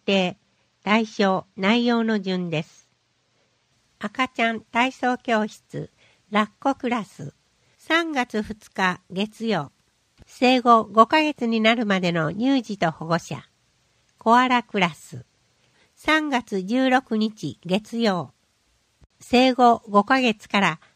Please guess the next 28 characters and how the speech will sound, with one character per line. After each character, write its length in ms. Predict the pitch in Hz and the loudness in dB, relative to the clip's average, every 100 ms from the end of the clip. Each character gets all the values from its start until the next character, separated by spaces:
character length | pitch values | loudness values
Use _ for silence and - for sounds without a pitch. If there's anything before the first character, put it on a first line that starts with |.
| _ | _
ハ 140 | 311 330 | 0 2
イ 100 | 320 | 2
ハ 200 | 254 240 | 0 0
イ 120 | 226 | 0
を 80 | 208 | -2
す 140 | - | -2
る 140 | 226 226 | -2 0
ま 140 | 214 | 2
で 120 | 196 | 0
の 180 | 185 165 | 0 -2
乳 300 | 208 269 262 | -2 -2 -2
児 160 | 196 180 | -4 -2
と 140 | 156 | -2
保 160 | - 156 | -2 -4
護 120 | 170 | -4
者。 220 | - - _ _ _ _ _ _ _ _ _ - | -4 -18 _ _ _ _ _ _ _ _ _ -8
ラ 220 | 202 214 | -4 -4
ッ 20 | - | -6
コ 160 | - 285 | -4 -4
ク 140 | - | 0
ラ 160 | 233 214 | -2 -2
ス、 280 | - 131 135 - | -6 -14 -14 -12
コ 140 | - 220 | 4 4
ア 120 | 233 | 4
ラ 160 | 220 214 | 0 -2
ク 140 | 180 | -4
ラ 160 | 170 165 | -6 -6
ス。 320 | - 131 | -14 -20